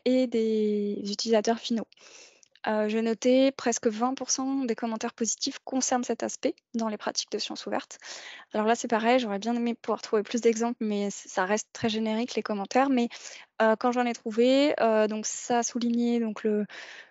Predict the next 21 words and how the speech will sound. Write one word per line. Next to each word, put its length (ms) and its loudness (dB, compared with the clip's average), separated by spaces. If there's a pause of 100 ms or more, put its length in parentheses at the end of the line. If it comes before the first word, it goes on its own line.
(540)
le 160 10
design 520 4
impliquant 360 -6
la 260 0
co-création, 960 -2
la 200 6
consultation, 800 -4
en 40 -2
particulier 580 -4
là, 260 0
ça 160 -8
concernait 400 -6
des 240 -6
adolescents 460 -6
et 60 -6
des 120 -6
parents, 440 2
et 100 0
le 120 -2
développement 560 -2
de, 200 -2